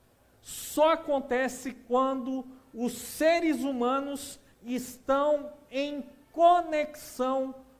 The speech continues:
com o seu Criador. Mas o homem e a mulher foram criados para serem, sim,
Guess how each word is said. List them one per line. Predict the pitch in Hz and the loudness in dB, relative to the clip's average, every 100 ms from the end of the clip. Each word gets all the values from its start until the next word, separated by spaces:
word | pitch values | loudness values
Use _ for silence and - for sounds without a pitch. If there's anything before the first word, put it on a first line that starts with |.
| _ | _
com | - 233 233 | -2 -2 0
o | 208 | -4
seu | - - 214 208 214 208 - - - - - | -6 -6 2 4 4 2 -2 -14 -20 -20 -4
Criador. | 202 175 165 139 131 107 - - _ _ - | 0 2 0 -2 -4 -4 -10 -20 _ _ -2
Mas | 247 320 262 | 2 2 2
o | 302 | 2
homem | 269 294 359 311 160 104 - - _ _ | 4 4 2 -2 -6 -8 -16 -20 _ _
e | 208 247 | 0 0
a | |
mulher | 247 220 226 277 277 | 0 0 0 0 -2
foram | 269 285 311 | 0 0 0
criados | - - 320 302 302 381 196 127 - - _ _ _ _ _ _ - | -4 -8 -2 0 2 -2 -6 -14 -16 -20 _ _ _ _ _ _ -2
para | 254 269 262 226 | 0 0 -2 -4
serem, | - - - 262 277 285 277 269 - _ | -8 -8 0 2 2 -2 -10 -16 -20 _
sim, | - - - - 240 240 240 | -20 -20 -16 -6 -4 -4 -8